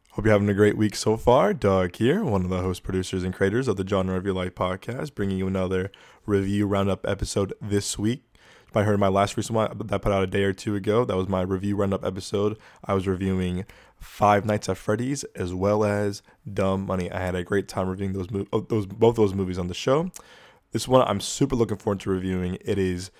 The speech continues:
uh, Alexander Payne's new movie, uh, The Holdovers, starring, uh, Paul Giamatti, Davin Joy Randolph, and the newcomer Dominic Sessa. I absolutely love, love, love this movie. I adore it. It's easily my top ten of the year so far, probably my top five of the year so far. I just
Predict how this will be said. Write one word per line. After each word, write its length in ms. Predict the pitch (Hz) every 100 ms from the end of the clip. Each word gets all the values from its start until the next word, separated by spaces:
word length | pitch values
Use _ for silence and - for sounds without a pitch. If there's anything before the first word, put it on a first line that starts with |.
| - _ _ -
uh, 220 | 95 92
Alexander 400 | - 113 117 110
Payne's 340 | 110 107 101
new 120 | 98 98
movie, 480 | 95 92 92 92 - -
uh, 140 | 101 92
The 100 | 92
Holdovers, 540 | - 117 104 92 92
starring, 500 | - 101 95 90 87 - - - -
uh, 180 | 92 87
Paul 260 | - 110
Giamatti, 440 | 110 113 104 101 92
Davin 300 | 95 98 98
Joy 120 | 98
Randolph, 460 | 95 92 92 90 -
and 200 | 95 92
the 60 |
newcomer 460 | 98 104 - 95 92
Dominic 420 | 90 95 95 92
Sessa. 460 | - 92 90 98 95 _ - _ _ -
I 60 |
absolutely 540 | 104 101 113 110 101 98 -
love, 500 | 101 101 104 104 107
love, 320 | 104 98 92
love 280 | 95 113 113
this 160 | 107
movie. 320 | 110 104 101
I 160 | - 92
adore 400 | 90 92 104 104
it. 100 | 101 -
It's 160 | -
easily 220 | - 110 101
my 100 | 95
top 260 | - 101
ten 140 | - 98
of 80 |
the 60 | 92
year 160 | 95 98
so 180 | -
far, 240 | 92 - 98
probably 220 | 135 151
my 80 | 98
top 240 | - 92
five 260 | - 98 95
of 60 |
the 100 | 104
year 160 | 92 90
so 160 | 90 90
far. 320 | 98 92 90 - - - _ -
I 120 | 110
just 180 | 98